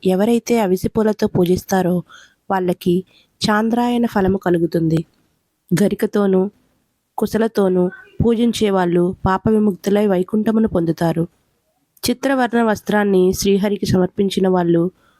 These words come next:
మోక్షమును పొందుతారు." కార్తీక స్నానాచరణము చేసి విష్ణు సన్నిధిని దీపమాలికలతో ఉంచే వాళ్ళు, వైకుంఠ పురాణ పాఠకులు, శ్రోతలు కూడా విగతపావులై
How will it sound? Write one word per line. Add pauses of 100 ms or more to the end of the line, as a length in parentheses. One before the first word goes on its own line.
(200)
మోక్షమును
పొందుతారు." (280)
కార్తీక
స్నానాచరణము
చేసి (420)
విష్ణు
సన్నిధిని (280)
దీపమాలికలతో
ఉంచే (440)
వాళ్ళు, (360)
వైకుంఠ
పురాణ
పాఠకులు, (360)
శ్రోతలు
కూడా (400)
విగతపావులై